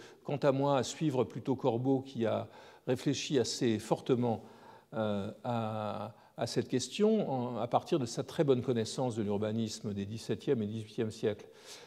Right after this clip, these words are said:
Ce qui est sûr, et ce que dit Corbeau, c'est que, euh, c'est que L'Enfant avait des modèles.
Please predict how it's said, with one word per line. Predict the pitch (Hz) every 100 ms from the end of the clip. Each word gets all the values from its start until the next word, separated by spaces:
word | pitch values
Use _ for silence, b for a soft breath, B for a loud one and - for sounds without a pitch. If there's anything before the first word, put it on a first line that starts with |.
| B
Ce | 170
qui | 175 196
est |
sûr, | - - 214 175
et |
ce | - 151
que | 147
dit | 147
Corbeau, | 151 160 151 202
c'est | 226 - 151
que, | - 160 151 135 131 B B B - - 151
euh, | 135 127 120 117 113 131 - -
c'est | - - 151
que | - - 143 127 120 123
L'Enfant | 139 - 202
avait | 139
des | 120
modèles. | 117 127 120 110 101